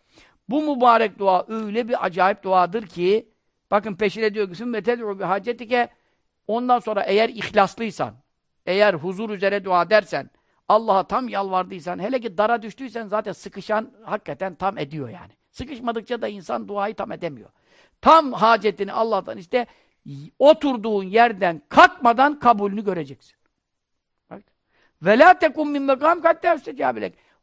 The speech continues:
Oturduğun yerden kalkmadan kabulünü göreceksin. Onun için çok büyük bir duadır. "Lâ tuallimû es-süfâ", beyinsizlere, ahmaklara öğretmeyin buyurdu.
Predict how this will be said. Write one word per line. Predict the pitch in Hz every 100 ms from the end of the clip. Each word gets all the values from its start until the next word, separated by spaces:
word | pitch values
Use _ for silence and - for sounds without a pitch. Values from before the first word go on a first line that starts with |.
| -
Oturduğun | 294 302 339 339 349
yerden | 311 277 247 233
kalkmadan | - 339 392 - 311 330 381
kabulünü | - 302 277 285
göreceksin. | 269 220 180 151 _ _ _ _ _ _ _ _ _ _ _
Onun | 254 254
için | 196 254 262
çok | - 254 196
büyük | 190 190
bir | 190
duadır. | 175 175 170 240 226 - _ _
"Lâ | 208 247
tuallimû | 233 202 202 190 185
es-süfâ", | 170 165 170 190 208 156
beyinsizlere, | 208 214 - 190 202 226
ahmaklara | 233 175 196 - 190 208
öğretmeyin | 190 185 185 - 147 127
buyurdu. | 127 117 113